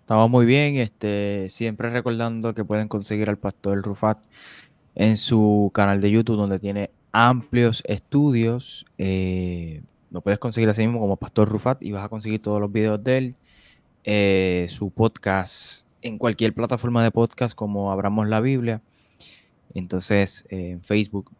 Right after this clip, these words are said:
Gilberto Bepsi Rufat, y también en Instagram y en, y en, y en X o en Twitter como Gilberto o Pastor Rufat. Eh,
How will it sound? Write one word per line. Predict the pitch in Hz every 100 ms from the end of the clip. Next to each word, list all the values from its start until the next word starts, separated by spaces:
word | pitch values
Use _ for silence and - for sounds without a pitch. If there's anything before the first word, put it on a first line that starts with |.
| _
Gilberto | 98 92 85 98 - 104
Bepsi | 101 98 -
Rufat, | 98 98 - 101 -
y | - 87 82 82 - _ _
también | 85 87 87
en | 90 92
Instagram | 104 104 107 98 95 92
y | 92 87
en, | 82 78 -
y | 85 80
en, | 76 73 - _ _
y | 87
en | 87
X | 110 - - -
o | 107
en | 87
Twitter | 110 113 92 90 _ _ _ _ -
como | 110 104
Gilberto | 98 90 92 - 104 101 101 98 -
o | -
Pastor | 92 - 101
Rufat. | 101 98 90 - _ - - - _ _ -
Eh, | 104 104 101 98 95 92 90 85 78 -